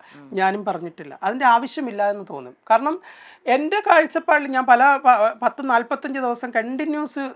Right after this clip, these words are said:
Speaker 2: സിനിമ വർക്ക് ചെയ്തിട്ടുണ്ട്.
Speaker 1: ഉം.
Speaker 2: എൻ്റെ അടുത്തൊന്നും ഇങ്ങനൊരു അനുഭവം പറഞ്ഞതായിട്ട് എനിക്ക് ഓർമ്മയില്ല. എനിക്കത് അങ്ങനെ ഒരു, എൻ്റെ കാഴ്ചപ്പാട് ഞാൻ കണ്ടിട്ടില്ല.
Speaker 1: ഓക്കെ, ഹേമ കമ്മിറ്റിയിൽ അത് പ്രത്യേകം എടുത്ത് പറയുന്നുണ്ട്. അതായത്
Speaker 2: Yeah.
Speaker 1: പ്രമുഖ മേഖല, അതായത്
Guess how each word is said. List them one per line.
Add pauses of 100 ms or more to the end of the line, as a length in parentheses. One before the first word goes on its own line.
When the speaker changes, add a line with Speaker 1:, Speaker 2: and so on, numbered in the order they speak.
(140)
Speaker 2:
സിനിമ
വർക്ക്
ചെയ്തിട്ടുണ്ട്. (120)
Speaker 1:
ഉം.
Speaker 2:
എൻ്റെ
അടുത്തൊന്നും
ഇങ്ങനൊരു
അനുഭവം
പറഞ്ഞതായിട്ട്
എനിക്ക്
ഓർമ്മയില്ല.
എനിക്കത്
അങ്ങനെ
ഒരു, (300)
എൻ്റെ
കാഴ്ചപ്പാട്
ഞാൻ
കണ്ടിട്ടില്ല.
Speaker 1:
ഓക്കെ,
ഹേമ
കമ്മിറ്റിയിൽ
അത്
പ്രത്യേകം
എടുത്ത്
പറയുന്നുണ്ട്.
അതായത്
Speaker 2:
Yeah.
Speaker 1:
പ്രമുഖ (240)
മേഖല,
അതായത്